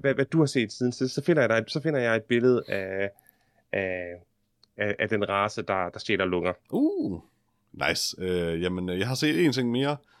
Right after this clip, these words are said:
Speaker 2: øh, og det var, øh, stærkt,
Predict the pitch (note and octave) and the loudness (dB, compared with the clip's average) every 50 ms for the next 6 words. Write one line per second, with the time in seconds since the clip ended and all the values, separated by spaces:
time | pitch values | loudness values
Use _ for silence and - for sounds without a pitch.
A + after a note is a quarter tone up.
0 | _ _ _ _ _ - G2 G#2 G2 F#2+ F#2 F2+ F2 F2 F2+ F2 E2+ F2 F2+ - | _ _ _ _ _ -8 -4 -2 0 0 2 2 0 0 0 0 0 -2 -2 -4
1 | A2+ G#2 A#2 G#2+ G2+ F#2+ F2+ F2+ F2+ D#2+ C2+ C#2 E2 D#2+ D#2 C#2+ - - - A#2 | -4 -2 2 2 4 4 4 2 2 0 -2 -2 -2 -4 -4 -4 -6 -4 -2 0
2 | B2 D3 D3 - - | 0 0 0 -4 -10